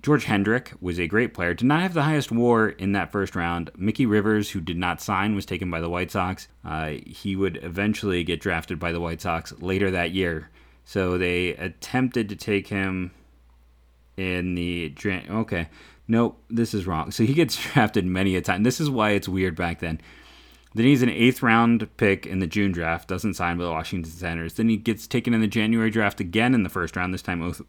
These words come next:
eighth overall by the Atlanta Braves. And then sixty-nine, he gets taken in the June draft in the second round by the Atlanta Braves, and this time he signs. Uh, he'd go on to have a thirty-two point seven war, make one All-Star team,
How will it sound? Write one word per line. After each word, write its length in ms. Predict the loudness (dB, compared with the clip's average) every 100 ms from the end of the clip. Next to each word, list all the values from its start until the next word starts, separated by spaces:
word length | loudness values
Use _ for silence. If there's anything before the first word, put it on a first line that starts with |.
| _ -2
eighth 180 | 0
overall 320 | 0 -2 -2 0
by 120 | -2
the 100 | -2
Atlanta 260 | -2 -4
Braves. 320 | -2 0 0 -4 -16 -20 -20 -6
And 80 | 0
then 60 | 2
sixty-nine, 520 | 0 2 2 4 2
he 80 | -2
gets 240 | -4 -4
taken 300 | -2 0 0
in 100 | -2
the 60 | -4
June 260 | -2 -2
draft 500 | -2 -4 -4 -6 -10 -20 -20 _ -6
in 80 | -4
the 80 |
second 480 | -4 0 0 2 -2
round 440 | -4 -4 -4 -6 -8 -16 _ _ _ _ _
by 200 | -4 -2
the 300 | -2 -4 -6 -8
Atlanta 360 | -10 -8 -8
Braves, 380 | -8 -8 -8 -8
and 100 | -10
this 140 | -10 -8
time 220 | -8 -8
he 140 | -10
signs. 720 | -10 -4 -2 -2 -2 -4 -6 -12 -20 -20 -20 _
Uh, 100 | -4
he'd 180 | -2 0
go 80 | 2
on 240 | 2 0
to 80 | 0
have 180 | -2 -4
a 40 |
thirty-two 340 | -2 -2 -2 -4
point 220 | -4 -4
seven 280 | -4 -4 -4
war, 380 | -2 -2 -6 -10 -20 -20 _ -6
make 300 | -2 -2 -4
one 260 | -6 0 0
All-Star 400 | 0 -2 -4 -4
team, 460 | -4 -2 -2 -4